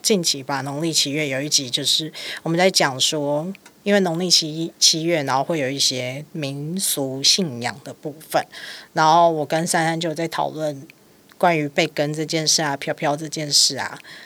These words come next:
然后就有观众，<laughs> 哎，就有听众反映说，他觉得这一集他听得很开心，就是针对这么，呃，大众都，都会感到有点畏惧的事情，但是我们却用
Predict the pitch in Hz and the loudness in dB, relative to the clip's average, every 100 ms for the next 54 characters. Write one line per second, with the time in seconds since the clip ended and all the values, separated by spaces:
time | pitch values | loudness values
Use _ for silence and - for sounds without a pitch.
0 | - 185 208 233 190 196 196 233 214 - | 2 6 8 8 8 6 6 6 4 0
1 | - - 214 277 185 220 220 240 185 165 | -4 2 8 8 8 6 8 6 8 4
2 | 156 202 202 202 196 196 - - - 254 | 6 4 4 6 6 4 -2 -8 4 6
3 | 220 190 214 214 175 180 185 180 185 170 | 8 8 8 6 6 6 4 2 2 2
4 | 170 165 143 156 147 - 147 151 165 190 | 2 0 4 4 4 2 2 0 2 6
5 | 208 202 202 - - - 226 214 226 202 | 6 6 2 -8 -12 4 8 8 8 8
6 | 180 208 190 160 147 165 156 147 143 139 | 8 6 8 6 6 6 6 6 2 0
7 | - - - 233 208 196 220 190 180 175 | -6 -18 6 8 8 8 6 6 6 4
8 | 175 - _ 202 202 240 202 160 139 175 | 2 -4 _ 8 8 8 6 4 4 4
9 | 165 156 147 180 175 147 196 156 127 - | 4 2 0 2 2 2 -2 0 4 4
10 | 175 156 151 196 202 151 143 139 - 170 | 4 2 4 8 6 4 -2 0 2 4
11 | 180 165 | 4 2